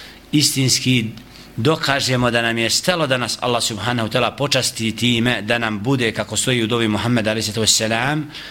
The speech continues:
kad se obraća stvoritelju subhanahu wa ta'ala sa najljepšim imenima, pa kaže: „Allahumma inni, Allahumma inni es'aluke bi kulli ismin huwa laka, semmejte bihi nefsek, au anzaltahu fi kitabik, au allamtahu ahadan min khalkik,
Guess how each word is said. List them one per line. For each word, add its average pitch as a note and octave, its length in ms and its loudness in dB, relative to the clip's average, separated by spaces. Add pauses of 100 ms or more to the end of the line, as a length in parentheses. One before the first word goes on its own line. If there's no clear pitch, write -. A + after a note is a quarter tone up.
kad A#2+ 140 -4
se B2 120 2
obraća A#2+ 340 2
stvoritelju A#2+ 480 0
subhanahu A#2 520 0
wa G#2 80 0
ta'ala B2+ 200 2
sa A2+ 160 -2
najljepšim A#2+ 500 -2
imenima, B2+ 380 2
pa A2 140 -2
kaže: B2+ 360 -2 (500)
„Allahumma B2+ 540 2
inni, C3+ 520 2 (360)
Allahumma A#2 360 4
inni C3+ 360 6
es'aluke C3+ 640 2
bi A#2+ 200 0
kulli D#3 380 4
ismin A#2+ 460 2
huwa G2+ 360 2
laka, F#2+ 360 -4
semmejte A#2+ 560 2
bihi A2 220 2
nefsek, C#3+ 480 0
au B2 120 -2
anzaltahu A2+ 640 -2
fi A2 200 0
kitabik, A2+ 680 -2 (400)
au G#2+ 200 -2
allamtahu A2 880 0
ahadan A#2 460 0
min A2 140 2
khalkik, C#3+ 480 -2